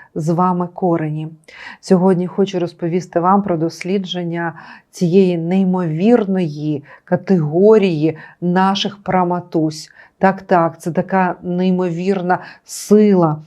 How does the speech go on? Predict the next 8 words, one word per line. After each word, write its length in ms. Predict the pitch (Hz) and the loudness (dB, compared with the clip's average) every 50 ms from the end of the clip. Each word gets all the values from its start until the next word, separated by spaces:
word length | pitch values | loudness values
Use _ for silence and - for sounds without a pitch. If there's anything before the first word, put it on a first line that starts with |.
| _ _ _ _ | _ _ _ _
цивілізація 920 | - - 180 156 170 160 170 170 151 175 185 196 202 202 - 185 165 156 156 | -2 0 2 2 4 2 2 2 4 4 4 4 4 2 -2 -2 -2 -2 -2
амазонок. 600 | 165 160 156 160 160 156 156 151 147 143 147 - - _ _ _ _ _ - - - - - - - | -4 -6 -6 -6 -6 -6 -8 -8 -8 -10 -12 -14 -18 _ _ _ _ _ -20 -20 -20 -20 -10 -2 2
Знаєте, 460 | 208 233 226 214 214 - 202 190 190 - - - _ | 4 4 4 4 4 4 4 4 2 0 -10 -20 _
чомусь 420 | - - 220 220 226 233 233 - - | -8 -4 0 0 2 0 0 -2 -2
мало 440 | 214 226 247 262 262 254 220 196 | 0 2 4 4 4 4 6 4
їм 260 | 190 165 156 190 196 180 | 4 2 2 0 -2 -2
приділяють 640 | - 170 170 151 175 175 185 185 185 180 175 175 - - | -2 -2 -2 -2 2 4 6 6 6 6 4 0 -4 -8
уваги, 640 | 208 196 190 233 277 302 302 285 247 220 196 208 | -8 -6 -2 0 2 2 2 4 2 2 2 0